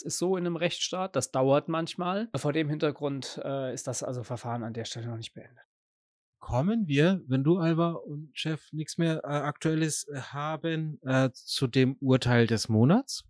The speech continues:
Speaker 2: Das ist ein interessantes Urteil des Monats. In der, in den vergangenen Folgen haben wir über, äh, den E U G H, ein Urteil des E U G H gesprochen. Jetzt sind wir in Monnem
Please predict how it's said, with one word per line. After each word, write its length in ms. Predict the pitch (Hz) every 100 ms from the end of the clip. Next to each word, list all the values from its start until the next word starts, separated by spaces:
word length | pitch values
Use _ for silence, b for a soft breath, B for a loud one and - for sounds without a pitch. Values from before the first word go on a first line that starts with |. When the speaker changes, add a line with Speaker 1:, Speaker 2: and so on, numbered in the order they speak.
| _ _ _ _ _ _ _ - _
Speaker 2:
Das 200 | - 151
ist 200 | 180 147
ein 320 | - 139 143 -
interessantes 800 | - 151 - 151 - 170 165 117
Urteil 360 | - 117 - 110
des 160 | 104 107
Monats. 240 | 113 110
In 80 | 120
der, 160 | 120 120
in 140 | 131
den 80 | 120
vergangenen 460 | 139 143 170 190
Folgen 320 | 175 156 151 143
haben 120 | 135
wir 180 | 135 123
über, 400 | 123 113 117 -
äh, 500 | 120 113 107 110 87 92 104
den 180 | 117
E 140 | 104 110
U 20 |
G 160 | 104 98
H, 200 | 113 160
ein 260 | 139 113
Urteil 280 | 117 - 110
des 160 | 107 -
E 60 |
U 40 | 110
G 220 | 104 101
H 200 | 101 131
gesprochen. 560 | 147 - 147 139 156
Jetzt 280 | 131 131 -
sind 300 | 131 120 107
wir 240 | 117 113 -
in 220 | 117 104
Monnem 500 | 101 113 160 208